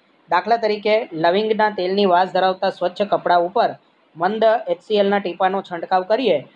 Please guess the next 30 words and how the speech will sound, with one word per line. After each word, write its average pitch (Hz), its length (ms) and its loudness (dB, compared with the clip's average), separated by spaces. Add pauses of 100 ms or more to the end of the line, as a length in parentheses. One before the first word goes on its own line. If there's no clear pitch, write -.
(180)
અને 185 140 0
કપડું 190 340 0
સૂંઘીએ 214 360 2
તો 180 120 2
એમાં 190 200 2
લવિંગના 185 440 2
તેલની 185 380 0
વાસ 170 320 0 (100)
આવે 208 240 2
છે, 151 220 -10 (360)
જે 180 120 0
સૂચવે 220 400 2
છે 190 160 -2
કે 185 240 -2
એસિડને 202 500 2
લીધે 180 340 2
એ 180 40 8
વાસ 175 240 2 (120)
દૂર 175 180 -2
થતી 180 480 -2 (280)
નથી. 202 340 -2 (400)
પરંતુ 220 500 0
આ 196 160 2
જ 220 80 -2
લવિંગના 208 420 2
તેલની 202 340 2
વાસ 180 280 2
ધરાવતું 190 400 0
સ્વચ્છ 175 300 -8
કપડું, 202 480 0